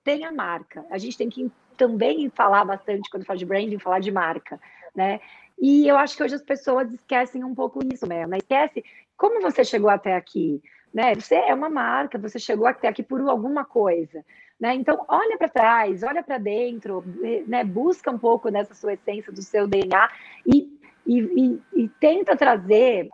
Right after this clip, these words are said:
à tona os seus valores, o seu propósito. Tem muita marca que precisa de fazer um rebranding e que também não tem problema. A gente vê várias marcas que, que passaram por isso ao,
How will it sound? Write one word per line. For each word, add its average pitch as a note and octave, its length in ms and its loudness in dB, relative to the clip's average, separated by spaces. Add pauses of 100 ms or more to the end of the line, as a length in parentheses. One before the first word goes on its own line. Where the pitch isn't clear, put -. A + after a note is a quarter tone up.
à A#3+ 80 -8
tona B3 580 0
os A3 100 -12
seus A3+ 200 -6
valores, G#3 580 -2
o G3+ 60 -10
seu G3+ 140 -10
propósito. F#3+ 800 -4 (520)
Tem A4 200 2
muita C#4 260 0
marca A#3 380 -2
que A#3+ 120 -10
precisa C4 360 -8
de - 100 -18
fazer A#3 220 -6
um A#3+ 80 -8
rebranding G#3+ 760 0 (240)
e C#4 80 -2
que - 140 -2
também D#4 260 0
não D#4 220 0
tem B3 300 0
problema. E3+ 580 0
A E3+ 40 -6
gente G#3 220 -6
vê A3 200 4
várias G#3+ 440 4
marcas G#3+ 400 -2 (280)
que, A#3 160 -6
que A#3 340 -6 (340)
passaram C#4 560 0
por C4+ 220 -8
isso A#3+ 340 -6
ao, A3 120 -2